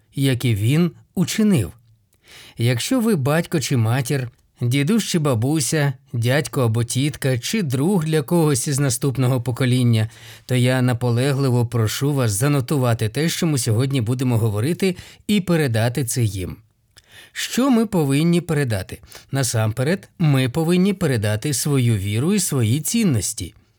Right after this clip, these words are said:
Віру і цінності.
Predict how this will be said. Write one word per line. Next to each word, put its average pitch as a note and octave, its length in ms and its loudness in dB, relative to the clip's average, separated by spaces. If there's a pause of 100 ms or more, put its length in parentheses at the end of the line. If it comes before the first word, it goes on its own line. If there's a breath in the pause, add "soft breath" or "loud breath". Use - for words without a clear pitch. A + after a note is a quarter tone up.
(580 soft breath)
Віру D3 540 2 (600)
і F#3+ 140 0
цінності. G2+ 800 -4